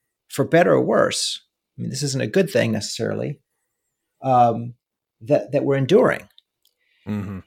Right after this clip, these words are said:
Speaker 2: Mm-hmm.
Speaker 1: And so something that was striking to me in working on Nevsky is here we are in twelve forty, and the border that I'm drawing between Livonia,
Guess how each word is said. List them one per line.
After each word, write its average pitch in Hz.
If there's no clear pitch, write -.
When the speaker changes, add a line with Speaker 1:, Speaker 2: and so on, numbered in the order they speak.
Speaker 2:
Mm-hmm. 110
Speaker 1:
And 147
so 147
something 202
that 143
was 127
striking 151
to -
me 135
in 127
working 131
on 113
Nevsky 131
is 123
here 175
we 180
are 156
in 113
twelve 156
forty, 151
and 135
the 131
border 160
that 131
I'm 127
drawing 139
between 135
Livonia, 127